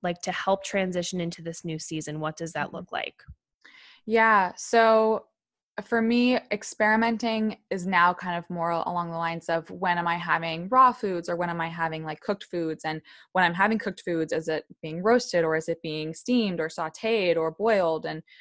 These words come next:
Speaker 2: um, and in, in sort of, like, what quantities or what times of the day and things like that. So, um, this is kind of where it's fun to bring in more, some of that intuition, but also some of those, like, kind of Ayurvedic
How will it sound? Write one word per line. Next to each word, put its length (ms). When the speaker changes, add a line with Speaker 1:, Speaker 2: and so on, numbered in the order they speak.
Speaker 2:
um, 680
and 340
in, 280
in 80
sort 140
of, 100
like, 200
what 240
quantities 440
or 80
what 160
times 260
of 80
the 80
day 300
and 120
things 180
like 180
that. 320
So, 340
um, 560
this 220
is 80
kind 160
of 60
where 100
it's 160
fun 200
to 100
bring 280
in 180
more, 500
some 160
of 60
that 180
intuition, 760
but 160
also 320
some 220
of 120
those, 200
like, 140
kind 180
of 80
Ayurvedic 540